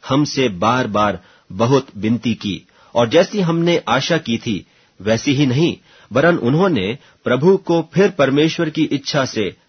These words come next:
हमको भी अपने तई दे दिया। इसलिए हमने तीतुस को समझाया कि जैसा उसने पहले आरंभ किया था, वैसा ही तुम्हारे बीच में इस दान के काम को पूरा भी कर ले।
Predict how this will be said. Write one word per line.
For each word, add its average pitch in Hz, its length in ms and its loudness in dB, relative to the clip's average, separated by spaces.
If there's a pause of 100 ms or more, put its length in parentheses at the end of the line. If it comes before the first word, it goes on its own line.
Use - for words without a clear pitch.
(140)
हमको 151 360 0
भी 107 320 -2
अपने 131 300 0
तई 120 300 0
दे 104 180 -2
दिया। 95 320 -4 (380)
इसलिए 127 380 -2
हमने 117 320 0
तीतुस 131 480 -4
को 120 140 -2
समझाया 101 600 -4 (320)
कि 113 100 -4
जैसा 160 680 0 (100)
उसने 113 480 -4 (380)
पहले 165 340 4
आरंभ 151 440 0
किया 120 260 0
था, 95 340 -6 (360)
वैसा 143 320 2
ही 131 200 0
तुम्हारे 123 400 0
बीच - 320 -4
में 104 240 -2
इस 139 200 -4
दान 131 280 0
के 135 160 -2
काम 117 300 -2
को 113 180 -2
पूरा 113 320 0
भी 117 140 -2
कर 107 180 -4
ले। 92 240 -6